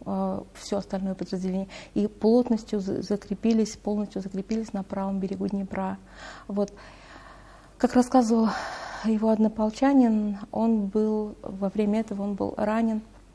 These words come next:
один раз, его перевязали, дальше шл-, шёл бой. Не-, невозможно было поднять голову, потому что были атаки беспрерывные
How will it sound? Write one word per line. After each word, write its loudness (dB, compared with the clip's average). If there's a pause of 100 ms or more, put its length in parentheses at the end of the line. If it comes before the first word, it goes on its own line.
(420)
один 8
раз, 4
его -6
перевязали, 0 (320)
дальше -2
шл-, -10
шёл -2
бой. 4 (640)
Не-, 2
невозможно 4
было 2
поднять 2
голову, 2
потому -4
что -8
были 0 (380)
атаки 2
беспрерывные 0